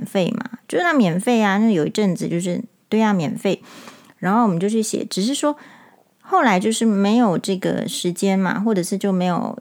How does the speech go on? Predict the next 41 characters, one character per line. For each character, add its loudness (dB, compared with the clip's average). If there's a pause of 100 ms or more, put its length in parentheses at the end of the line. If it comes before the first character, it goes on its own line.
再 -2
分 -2
享， -4
好， -4
所 0
以 -2 (360)
一 -2
个 2
人 4
能 4
分 2
享 -2
的 -6
时 -4
间 -2
跟 -2
机 -2
会 0
点 -6
其 -2
实 -4 (160)
不 -6
太 -4
一 -2
样。 -2 (500)
那 2
我 0
觉 0
得 2
我 2
这 0
个 2
部 0
落 2
格 -2
有 2
什 -4
么 -2
好 -6
处 0
呢？ 2